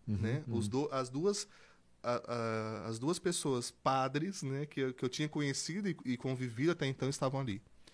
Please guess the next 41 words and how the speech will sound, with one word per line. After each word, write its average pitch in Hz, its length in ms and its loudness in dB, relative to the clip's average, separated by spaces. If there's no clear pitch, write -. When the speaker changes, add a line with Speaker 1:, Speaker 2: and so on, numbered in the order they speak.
Speaker 2:
E 139 80 -4
quando 190 260 4
o 208 60 0
padre 147 240 2
André 123 180 0
me 135 120 -2
viu, 131 240 0
sem 143 240 -4
saber 120 300 -6
de 117 80 -10
nada 101 200 -2
também, 123 680 -2
e 107 80 -8
fazia 113 240 0
tempo 131 340 -2
que 120 120 -6
eu - 20 -4
não 104 100 -4
via, 98 280 -2
eu 104 60 -10
não 101 100 -2
via 104 200 0
ele. 104 340 0
Ele, 101 340 -2
né, 98 180 -2
eu, 95 160 0
eu 95 220 0
era 98 100 2
coroinha 101 280 2
dele 101 120 -2
pequenininho, 131 560 2
eu 95 140 2
tava 101 240 -2
ali 98 100 -4
já 98 280 -2
bem 92 160 -4
maior, 120 400 -4
né, 101 100 -6
mais, 90 240 -6
mais 98 220 0
moço. 104 400 -2